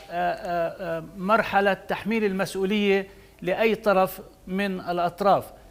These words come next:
نحن نحمل الطرفين المسؤولية. أولًا، المسؤولية المباشرة كانت وما زالت على حركة حماس، هي المسؤولة عن الانقسام والانقلاب العسكري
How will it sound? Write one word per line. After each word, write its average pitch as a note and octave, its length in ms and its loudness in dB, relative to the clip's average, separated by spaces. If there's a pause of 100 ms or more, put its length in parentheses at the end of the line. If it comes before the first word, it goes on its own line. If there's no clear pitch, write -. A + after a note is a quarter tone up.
(260)
نحن G3 280 0
نحمل G#3 520 0
الطرفين A3 720 2 (220)
المسؤولية. D3 680 -6 (640)
أولًا، A3+ 420 10
المسؤولية G#3+ 560 0
المباشرة G#3 680 4
كانت A3+ 500 4
وما G#3 280 2
زالت A3 400 6
على G3 240 6
حركة A3 440 4
حماس، G#3+ 480 2
هي A3 100 2
المسؤولة G3+ 480 0
عن G3 160 4
الانقسام G3 580 0
والانقلاب G3+ 640 6 (580)
العسكري G#3 760 4